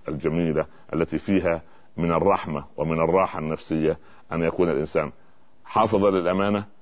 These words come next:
أن يكون صادق الحديث، أن يكون حسن الخليقة، أن يكون عنده عفة في طعمة. نسأل الله أن يخلقنا بهذه الأخلاق. كونوا معي بعد الفاصل إن شاء الله.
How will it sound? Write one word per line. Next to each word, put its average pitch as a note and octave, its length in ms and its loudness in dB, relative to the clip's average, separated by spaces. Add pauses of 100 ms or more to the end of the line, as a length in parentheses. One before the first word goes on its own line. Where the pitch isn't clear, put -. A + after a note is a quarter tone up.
(200)
أن D#2+ 60 -2
يكون E2 360 2 (240)
صادق G#2 380 2
الحديث، G2+ 440 4 (460)
أن E2+ 80 0
يكون E2 380 0 (220)
حسن A#2 300 4
الخليقة، A2+ 580 2 (420)
أن E2 60 -4
يكون F2+ 320 2
عنده E2 460 -2 (340)
عفة F2+ 640 2 (420)
في D#2 140 0
طعمة. D#2 440 2 (240)
نسأل E2+ 300 0
الله D#2 340 2
أن D#2 120 -2
يخلقنا F2 560 2
بهذه D#2+ 360 0
الأخلاق. E2+ 420 0 (340)
كونوا B2 220 4
معي G#2+ 160 4
بعد F2 180 0
الفاصل E2 380 -2
إن D#2+ 60 -8
شاء D#2 200 0
الله. E2 220 0